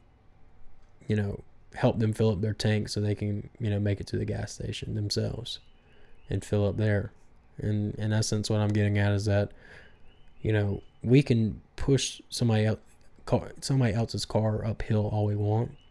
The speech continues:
but at the end of the day, no matter how much energy we use, it'll never make it to the top and over that hill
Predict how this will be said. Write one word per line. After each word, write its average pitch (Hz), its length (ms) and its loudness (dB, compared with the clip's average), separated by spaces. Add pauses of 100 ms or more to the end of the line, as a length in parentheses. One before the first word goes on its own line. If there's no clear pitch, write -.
(460)
but 107 340 2 (180)
at 107 140 -2
the 107 80 -2
end 107 160 2
of 104 80 0
the 104 80 -2
day, 107 460 2 (360)
no - 80 0
matter 107 200 2
how 107 120 -2
much 107 220 -2
energy 107 380 0
we 110 320 -2
use, 110 340 2
it'll 107 160 0
never 107 320 0
make 107 260 -2
it 123 120 -8
to - 120 -8
the - 80 -6
top 110 300 -4 (140)
and 107 200 -2
over 104 220 0
that 104 200 -4
hill 117 360 0